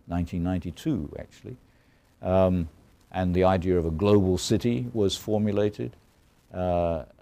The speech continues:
and several other ideas related to the, how globalization works, uh,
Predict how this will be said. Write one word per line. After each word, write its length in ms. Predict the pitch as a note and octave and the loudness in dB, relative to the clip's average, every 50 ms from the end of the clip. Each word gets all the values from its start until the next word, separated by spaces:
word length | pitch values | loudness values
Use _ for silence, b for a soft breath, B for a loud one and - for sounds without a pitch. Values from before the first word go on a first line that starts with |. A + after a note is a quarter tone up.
| - - E2 E2+ F#2 | -20 -20 -20 -14 -10
and 400 | F#2+ F#2+ F#2 F2+ F2+ F2 E2+ D#2+ - | -6 -4 -4 -2 -4 -4 -6 -10 -12
several 400 | - - D3 C#3+ A#2 A2+ G2+ G2 | -4 2 2 4 4 6 6 6
other 360 | G2+ G2+ F#2 E2+ D#2+ D#2 D2 - E2+ | 6 6 6 4 2 2 0 -4 -6
ideas 760 | E2+ E2 D#2+ D2+ F2 F2+ F2 D#2+ D#2 D2+ D2 - - - - F#2+ | -4 -4 -4 -4 -4 -4 -4 -4 -4 -6 -8 -12 -16 -20 -14 -10
related 600 | F#2+ E2+ F2+ G2 G2+ G2+ - - F2+ D#2+ C#2+ - | -8 -2 0 2 2 2 0 -4 -8 -8 -8 -10
to 160 | - - F2 D#2+ | -10 -8 -8 -6
the, 200 | D#2 E2 D#2 D2 - | -4 -6 -6 -6 -8
how 260 | - - A2 G#2 G2+ | -8 -4 0 0 0
globalization 920 | E2 F2+ F2+ F2 E2+ D#2 E2 D#2+ D#2+ D2+ D2 F2 E2+ E2 - - D#2+ D#2 D#2+ | 2 2 2 2 2 2 0 0 -2 0 0 -2 -2 -2 -4 -6 -6 -4 -2
works, 500 | E2+ F2 D#2 - - - - - - - _ _ _ _ _ _ _ _ _ _ F2+ | 0 0 0 -2 -4 -10 -20 -20 -20 -20 _ _ _ _ _ _ _ _ _ _ -10
uh, 360 | E2+ E2 E2 D#2+ D#2 D2+ D2 | -6 -2 -2 0 0 0 -2